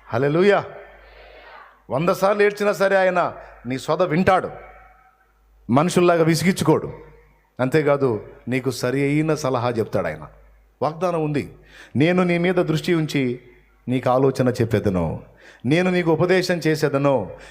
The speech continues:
నీవు నడవవలసిన త్రోవలో నేను నిన్ను నడిపించేదను." ఎన్ని వాగ్దానాలు ఉన్నాయో. మరి ఇన్ని ఉంటే మరి ఎలా నాయనా నాకు ఉపదేశం చేస్తావు, ఎలా నీ స్వరం వినాలి ప్రశ్న. దానికి సమాధానంగా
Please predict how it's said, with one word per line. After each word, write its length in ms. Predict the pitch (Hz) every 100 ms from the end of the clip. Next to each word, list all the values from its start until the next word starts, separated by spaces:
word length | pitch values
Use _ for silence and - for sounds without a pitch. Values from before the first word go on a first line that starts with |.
| -
నీవు 160 | 156 160
నడవవలసిన 540 | 170 196 196 185 185
త్రోవలో 420 | 185 185 190 185
నేను 220 | 175 185
నిన్ను 200 | 185 185
నడిపించేదను." 920 | 156 170 190 196 175 175 175 156 101 - - - _ _ 117
ఎన్ని 240 | 131 135
వాగ్దానాలు 500 | 117 113 113 127 127
ఉన్నాయో. 340 | 123 117 110 85 - _ _ _ _ _ _ -
మరి 120 | 160
ఇన్ని 200 | 123 190
ఉంటే 640 | 226 165 120 113 - 139 - _ _ _ _ 117
మరి 100 | 120
ఎలా 180 | 143 185
నాయనా 300 | 170 139 170
నాకు 220 | 170 147
ఉపదేశం 460 | 139 143 139 131
చేస్తావు, 340 | 120 113 - 143
ఎలా 240 | 120 156
నీ 140 | 180 160
స్వరం 300 | 135 131 131
వినాలి 500 | 120 113 104 147 110 - - 120
ప్రశ్న. 360 | 117 123 87 - - _ _ _ _ _ _ _ _ _ _ _ _ _ _ _ _ _ _ _
దానికి 300 | 113 131 131
సమాధానంగా 920 | 120 139 156 151 139 135 123 113 98